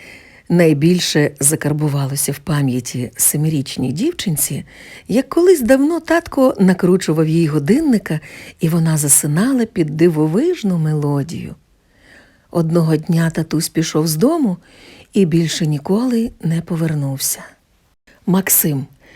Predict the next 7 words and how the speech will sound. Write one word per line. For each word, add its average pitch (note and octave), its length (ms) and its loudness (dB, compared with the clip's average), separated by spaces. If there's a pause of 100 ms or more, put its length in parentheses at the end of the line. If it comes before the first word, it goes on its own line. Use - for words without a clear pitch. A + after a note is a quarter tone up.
(160)
брат E3+ 360 2
Солі, D3+ 480 -4 (320)
двадцять A#3+ 480 0
років, G3 420 -2 (340)
вчиться D#3 480 -2
в D#3 60 -4
універі, D#3 560 0